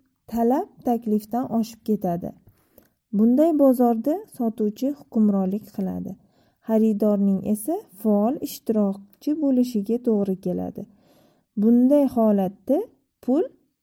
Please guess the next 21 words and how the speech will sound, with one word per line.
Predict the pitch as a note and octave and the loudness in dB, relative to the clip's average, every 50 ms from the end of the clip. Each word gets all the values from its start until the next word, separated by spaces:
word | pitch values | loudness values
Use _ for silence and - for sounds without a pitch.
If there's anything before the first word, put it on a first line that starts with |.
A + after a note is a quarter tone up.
| _ _ | _ _
tovar | - A#3 A3 G#3 G#3+ A3 C4+ F4 | 0 2 2 4 2 2 0 0
orqasidan | E4 C#4+ C4 B3+ - G#3 G#3 G#3 - G3 F#3 F3+ F#3+ F#3+ G3 G#3+ G#3+ | -2 -2 -4 -2 -2 -2 -2 -2 -4 -6 -4 -4 -2 -2 -2 0 0
yuguradi. | G#3 G3 G3 F#3+ F3+ F3+ - - - F#3 F#3+ - _ _ _ _ _ _ _ _ _ _ _ _ _ _ _ _ _ _ _ _ _ _ _ _ - | 0 0 0 -2 -4 -4 -4 -8 -10 -10 -12 -14 _ _ _ _ _ _ _ _ _ _ _ _ _ _ _ _ _ _ _ _ _ _ _ _ -2
Xaridor | C4 C#4 C#4 D4 C#4+ C4+ E4 F4+ F#4 E4 | 0 0 2 2 2 4 4 2 2 2
bozori | C4 B3+ B3 A#3+ B3 A3+ A3 G#3+ A3 A3+ A3 | 4 4 4 4 4 2 2 2 0 0 -2
deganda | C4 B3+ C#4 C#4+ D4 D4 D4+ D#4 E4+ F#4 G4 G4+ _ | -2 -2 0 0 0 0 -2 -4 -6 -8 -10 -12 _
biz | - G3 G#3+ C4 C#4 C4 | -8 -4 -4 -4 -2 -2
nimani | G#3+ G3+ G3+ G3 G3 G3+ G3 F#3+ F#3 | 0 0 0 0 0 0 0 -2 -4
tushunamiz? | F#3+ - - F3+ F#3 E3+ E3+ F3 F3+ F#3 - _ _ _ _ _ _ _ _ _ _ _ _ _ - | -6 -10 -12 -10 -10 -10 -10 -12 -14 -18 -20 _ _ _ _ _ _ _ _ _ _ _ _ _ -4
Xaridor | G#3 G#3+ A3+ A#3+ A3+ A3+ C#4+ D#4+ F4 | -2 0 2 2 2 4 2 2 2
bozori | E4 C4 B3+ B3 A3+ A3 G#3 F#3 F3+ F3 F3+ F3+ | 4 4 4 4 4 4 2 0 0 -2 -2 -4
bu, | F3+ F#3 E3+ F3 F#3+ A#3 E4 C5 - _ _ _ _ - | -4 -4 -2 -2 -2 -2 -2 -4 -8 _ _ _ _ -4
bunday | G#3+ G3 B3+ D4 D#4+ D#4 D#4+ D4+ D4 D4 C4+ | -2 0 0 0 2 2 2 2 2 2 2
bozorda | A#3+ A3+ B3 B3+ A#3+ B3+ B3+ B3 A3+ A3 C#4+ C4+ | 2 2 2 2 4 4 4 4 2 0 -4 -8
taklif | - - C4+ C4+ B3+ - C4+ C#4 E4+ - - - - | -6 -2 -2 -2 -2 0 0 0 0 0 -2 -8 -8
talabdan | - - A#3 A3+ A3 G#3 G3+ - - A3 G#3+ A#3+ D4 F#4 - _ _ | -2 0 2 2 2 2 0 -2 -4 -2 -2 -2 -2 -6 -10 _ _
ko'p | _ - B3 A3+ G#3 - | _ 0 2 2 2 0
bo'ladi. | - F#3 F3 - - - - - - - - _ _ _ _ _ _ _ _ _ _ _ _ _ _ _ - | -4 -6 -4 -4 -6 -8 -10 -14 -16 -16 -18 _ _ _ _ _ _ _ _ _ _ _ _ _ _ _ -2
Shuning | - B3+ C4 C4+ C4 A3 - | 0 2 4 4 4 4 2
uchun | G#3+ G#3 - - - C4+ F4+ B4+ C#5 | 2 0 0 -2 -4 -4 -4 -6 -8
xaridorlar, | - - B3+ A#3 A3+ A3 G#3+ F#3+ G#3+ G3+ G3 G3 G3+ F#3 F3+ F3+ | -8 -4 -2 0 2 2 2 2 2 2 2 2 0 -2 -2 -2